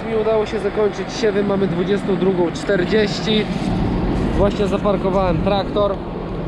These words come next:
Fajnie, że udało się to skończyć. Muszę zabrać rzeczy tylko z kabiny i będę się zawijał. T-, Klasa sobie tutaj zaparkowałem przy żywopłocie. Nie ma co go dalej zostawiać. Tutaj jest niedaleko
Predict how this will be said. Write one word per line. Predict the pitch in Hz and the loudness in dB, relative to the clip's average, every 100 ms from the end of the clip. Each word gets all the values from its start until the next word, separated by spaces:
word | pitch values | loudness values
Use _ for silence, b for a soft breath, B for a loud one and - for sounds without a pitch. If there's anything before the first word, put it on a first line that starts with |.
| - - - | -2 0 2
Fajnie, | 196 196 185 | 2 2 2
że | 180 | 2
udało | 180 185 180 | 2 2 2
się | 175 175 | 2 0
to | 170 | 0
skończyć. | - 202 196 185 196 - - 175 | 0 0 2 0 -2 -2 -4 -2
Muszę | 175 180 | -2 0
zabrać | 180 175 170 - | 0 2 0 0
rzeczy | 185 175 - - | 0 0 -2 -2
tylko | 165 160 151 135 - - - - - | -2 0 -2 -2 -6 -6 -6 -6 -2
z | |
kabiny | 190 170 190 185 | -2 0 2 2
i | 180 | 2
będę | 180 170 160 | 2 0 -2
się | 170 | 0
zawijał. | 156 160 180 202 190 170 - - - - - - - | 0 0 2 2 2 2 -2 -8 -10 -10 -10 -8 -4
T-, | 196 - | -2 0
Klasa | 190 185 180 | 0 0 -2
sobie | 175 165 | -2 -2
tutaj | 165 165 170 | 0 0 0
zaparkowałem | 156 143 156 160 160 160 151 | 0 0 0 0 2 2 0
przy | 143 - | -2 -4
żywopłocie. | 139 143 131 - 196 196 - 196 - - - - - - - - - - - | -4 -2 -2 0 0 0 0 -2 -4 -10 -12 -10 -8 -8 -8 -8 -10 -6 0
Nie | 165 | 2
ma | 160 151 | 2 0
co | 160 | 0
go | 156 | 0
dalej | 156 151 143 | 0 0 0
zostawiać. | 139 - 185 170 170 - - - - | -2 -2 0 0 0 -4 -8 -8 -6
Tutaj | 151 147 143 | -4 0 0
jest | 139 | 0
niedaleko | 160 143 143 131 143 | -2 0 0 0 -2